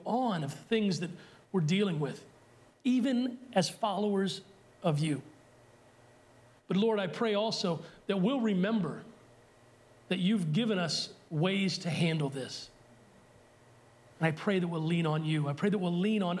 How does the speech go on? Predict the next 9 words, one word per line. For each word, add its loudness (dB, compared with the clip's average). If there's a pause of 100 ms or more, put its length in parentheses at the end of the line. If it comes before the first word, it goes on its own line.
others, -2 (880)
not 2
be 2
heroes. -2 (2000)
May 2
we 2
realize, -2
God, 0
that -4